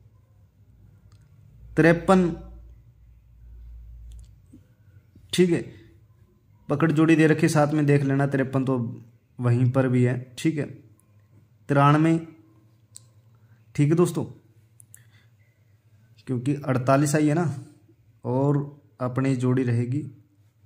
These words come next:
दो ही जोड़ी रखो ये। ठीक है, क्योंकि तिरपन की जोड़ी वहाँ पे दे रखी है मैंने पकड़ जोड़ी। ठीक है, इसके साथ में कोई और जोड़ी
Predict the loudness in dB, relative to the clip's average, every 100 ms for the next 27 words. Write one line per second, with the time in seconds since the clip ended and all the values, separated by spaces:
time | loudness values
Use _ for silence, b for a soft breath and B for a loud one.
0 | _ _ _ _ _ _ _ _ _ -12
1 | -2 2 2 0 -2 -4 -6 -8 -8 -10
2 | -10 -10 -10 -16 -12 -8 -6 -4 -4 -4
3 | -2 -4 -2 -2 0 0 2 0 0 -2
4 | -2 -2 -2 -2 -2 -2 -2 -2 -2 -6
5 | -8 -6 -6 -8 -14 b b b b b
6 | b _ _ -12 -6 -4 0 0 0 -2
7 | -2 0 0 -2 -2 -2 -2 0 0